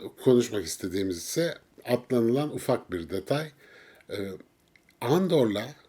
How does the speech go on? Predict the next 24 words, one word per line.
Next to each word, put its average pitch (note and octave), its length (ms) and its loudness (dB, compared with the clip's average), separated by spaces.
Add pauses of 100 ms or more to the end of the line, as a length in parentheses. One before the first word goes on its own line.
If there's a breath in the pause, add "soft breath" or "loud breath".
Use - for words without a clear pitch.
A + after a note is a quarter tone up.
(440)
e, G2+ 40 -4
Rebels'ın, F#2+ 1300 0 (320)
Rebels G2 400 -2
animasyon G#2 600 0
serisinin G#2 720 -6 (100)
ilk D#3+ 220 -4
sezonu G#2+ 460 -2 (220)
birebir D3+ 540 0
aynı A#2+ 340 0
dönemde E2+ 440 -10
geçiyor F2 420 -14
aslında. - 400 -18 (600 loud breath)
Hani B2 220 4
Rebels, C#3+ 340 4 (280)
e, A2 260 -2
animasyon A#2 580 0
serisini G#2 500 -4
izlediyseniz B2 840 -2
birinci F#2 340 -2
sezonunu, F2+ 500 -2
ki F#2 120 -8
ben G2 120 -4
yeni G2+ 260 2
izledim, F2 460 -2